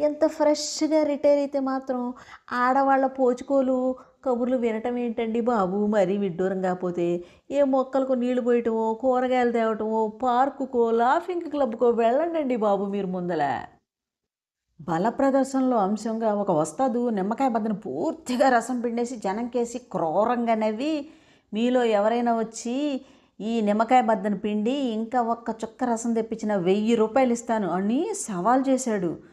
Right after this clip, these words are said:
చాలామంది ప్రయత్నించి వెనక్కి తప్పుకున్నారు. వస్తాదు పకపకా నవ్వి మళ్ళీ సవాల్ విసిరాడు. ఈసారి ఓ పక్క చిక్కిన వ్యక్తి వచ్చి ఆ పిండేసిన నిమ్మడిప్పని పిండగానే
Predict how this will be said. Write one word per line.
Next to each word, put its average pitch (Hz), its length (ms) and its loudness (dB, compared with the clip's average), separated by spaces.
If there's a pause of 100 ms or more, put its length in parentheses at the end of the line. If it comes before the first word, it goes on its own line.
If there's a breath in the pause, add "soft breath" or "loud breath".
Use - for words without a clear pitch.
(340 loud breath)
చాలామంది 226 560 0
ప్రయత్నించి 214 640 0
వెనక్కి 233 340 -2
తప్పుకున్నారు. 180 640 -2 (560 loud breath)
వస్తాదు 240 600 2
పకపకా 240 640 -2
నవ్వి 247 480 -2
మళ్ళీ 208 460 2
సవాల్ 233 340 2
విసిరాడు. 214 500 0 (340 loud breath)
ఈసారి 226 920 2 (540 loud breath)
ఓ 220 200 4
పక్క - 640 -2
చిక్కిన 269 280 0
వ్యక్తి 214 340 0
వచ్చి 262 480 0
ఆ 240 120 4
పిండేసిన 247 720 2
నిమ్మడిప్పని 226 800 0
పిండగానే 220 920 0